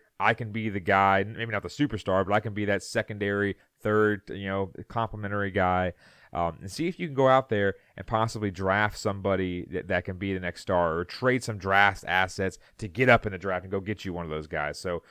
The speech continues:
who knows what happens, but at the same time, I just think that i-, i-, it's time to, you know, pull the emergency brake and kinda take a little swerve here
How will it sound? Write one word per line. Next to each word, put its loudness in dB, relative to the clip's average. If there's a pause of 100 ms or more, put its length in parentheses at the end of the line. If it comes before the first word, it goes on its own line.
(180)
who 2
knows 4
what 0
happens, -4
but 2
at 2
the -8
same -4
time, -2
I 2
just -6
think -6
that 2 (540)
i-, 0
i-, -2
it's -6
time -2
to, -2 (120)
you -10
know, -6
pull -2
the 2
emergency 0
brake 2 (240)
and -8
kinda 0
take -2
a -2
little 0
swerve 6
here 0